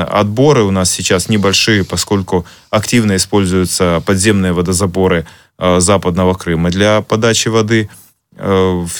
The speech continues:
сети питьевого водоснабжения. Э, за счёт этого водохранилища имеют возможность сейчас, э, наполнить, э, свои объёмы. Другой вопрос, что следует ожидать, что,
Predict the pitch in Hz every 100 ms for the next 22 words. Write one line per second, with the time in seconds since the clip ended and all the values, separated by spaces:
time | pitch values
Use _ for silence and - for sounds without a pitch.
0 | - - - 110 98 98 87 95 104 98
1 | 92 92 92 - 95 87 95 90 90 85
2 | - _ _ _ 87 90 90 90 104 -
3 | 101 123 131 107 95 92 92 - 98 117
4 | 117 - 90 98 98 90 90 95 95 87
5 | - - 95 - - 80 80 78 85 95
6 | 95 95 87 78 - - 76 71 69 67
7 | - - 85 80 80 80 73 71 - _
8 | _ - 104 107 156 156 143 117 - 101
9 | 113 120 131 101 - - _ - 104 110
10 | 113 110 - 110 104 101